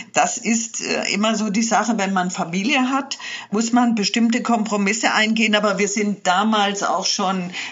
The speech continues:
häufig unterwegs gewesen und haben angefangen,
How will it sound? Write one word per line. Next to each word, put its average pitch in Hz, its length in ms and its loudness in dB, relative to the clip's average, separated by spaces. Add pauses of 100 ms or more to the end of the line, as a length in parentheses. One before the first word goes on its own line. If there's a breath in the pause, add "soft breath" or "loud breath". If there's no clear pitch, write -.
häufig 175 420 0
unterwegs 170 520 -2
gewesen 170 640 -2
und 156 340 -2
haben 160 520 -2 (520 loud breath)
angefangen, 170 680 0